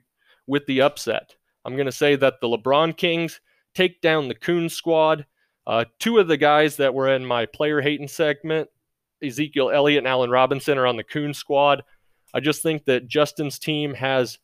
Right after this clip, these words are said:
better matchups this week, and I think they are able to get it done, get the victory against the Coon Squad. And then the last matchup, my game of the week, a little biased here because it includes my own team.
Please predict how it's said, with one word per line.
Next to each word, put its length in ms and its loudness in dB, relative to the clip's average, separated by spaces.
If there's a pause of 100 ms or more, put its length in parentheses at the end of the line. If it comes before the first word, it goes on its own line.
(240)
better 220 2
matchups 520 0
this 200 -4
week, 360 0 (360)
and 160 -2
I 60 0
think 260 0
they 220 6
are 160 4
able 260 2
to 140 -14
get 240 -2
it 140 0
done, 340 2 (240)
get 180 -2
the 80 -6
victory 480 -4
against 340 -4
the 60 -10
Coon 300 -8
Squad. 420 -8 (1040)
And 160 0
then 160 4
the 140 4
last 320 2
matchup, 540 2 (360)
my 300 0
game 320 0
of 80 2
the 100 0
week, 440 -4 (180)
a 40 -14
little 200 0
biased 480 2
here 180 0
because 360 -4
it 80 -4
includes 380 -6
my 180 0
own 180 0
team. 360 -4